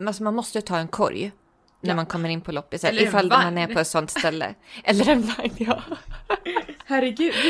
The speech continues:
Speaker 1: Ja, ja. Jag, jag tar ju en vagn när jag går på mina stora, så här, inköpsrundor. För jag vet, det är ingen idé att jag liksom konkar omkring på den där korgen. För
Speaker 2: Nej.
Speaker 1: den svämmar över.
Speaker 2: Ja.
Speaker 1: Ja, och folk tittar snett på mig, men det, det får de göra. <laughs>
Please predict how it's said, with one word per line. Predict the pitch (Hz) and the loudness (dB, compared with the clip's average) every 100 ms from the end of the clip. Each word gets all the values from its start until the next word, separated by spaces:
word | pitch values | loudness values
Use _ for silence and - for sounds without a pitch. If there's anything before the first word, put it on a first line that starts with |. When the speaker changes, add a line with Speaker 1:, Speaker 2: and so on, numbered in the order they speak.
| 311 - | 0 2
Speaker 1:
Ja, | 196 170 - _ - - - 339 - | 2 2 0 _ -16 -12 -8 -10 -6
ja. | 214 - - _ _ _ _ | -2 -2 -4 _ _ _ _
Jag, | 226 226 226 - | -6 -2 -2 0
jag | 220 208 | 0 -2
tar | 208 170 | -4 -2
ju | 165 | 0
en | 160 156 | 0 -2
vagn | 165 156 | -2 -2
när | 156 | -4
jag | 151 | -2
går | 147 | -4
på | 151 | -4
mina | 151 147 | -6 -4
stora, | 156 170 147 151 147 147 - | -2 -4 -4 -2 0 2 0
så | - | -4
här, | 135 | -6
inköpsrundor. | 139 - - - 135 135 113 165 147 | -6 -6 -8 -6 -6 -2 -2 -2 0
För | 190 | 0
jag | 175 | 2
vet, | 170 - | 0 0
det | 220 | 0
är | 254 | 0
ingen | 208 156 | -2 -4
idé | 143 - - 87 | -4 -2 -2 -4
att | 175 - | -6 -6
jag | 160 151 160 | -4 -4 -6
liksom | 156 - 151 - _ | -8 -8 -8 -10 _
konkar | - 160 151 156 | -8 -6 -2 -2
omkring | 156 - 196 185 | -2 -4 -6 -6
på | |
den | 160 151 | -6 -8
där | |
korgen. | - - 92 73 208 - | -8 -4 -4 -4 -8 -8
För | 180 | 0
Speaker 2:
Nej. | |
Speaker 1:
den | 208 190 | 0 0
svämmar | - 185 165 151 | -2 -2 0 -2
över. | 147 156 165 160 208 - | -4 -4 -2 -4 -6 -14
Speaker 2:
Ja. | 208 190 - - _ - | -14 -14 -18 -20 _ -6
Speaker 1:
Ja, | - - - | -4 -4 -6
och | 185 | -4
folk | 190 180 - | -2 -4 -4
tittar | - - 160 | -10 -6 -6
snett | - 147 - | -4 -6 -4
på | 165 | -4
mig, | 151 156 | -2 -2
men | 180 196 208 | -2 -4 -2
det, | 240 220 | -4 -4
det | 233 | -6
får | 240 427 | -6 -6
de | 427 403 359 | -6 -6 -4
göra. | 240 240 - - | -4 -4 -8 -6
<laughs> | 254 | -6